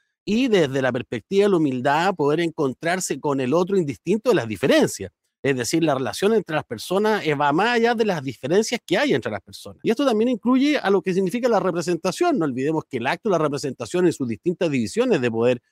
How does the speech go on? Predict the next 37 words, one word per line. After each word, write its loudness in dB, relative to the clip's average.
y 2
en 2
sus -2
distintas -2
institucionalidades 0
atiende 2
el 4
mismo 4
principio, 2
que 4
es 4
el 4
de 2
representar 0
a 0
las 0
personas 0
en 2
la -2
mejor -2
perspectiva -2
del 0
bien 2
común, 2
aceptando -2
la, 2
el -4
vínculo 2
necesario 2
e 0
inevitable 2
entre -2
lo 2
que 2
son 0
las 0
mayorías 2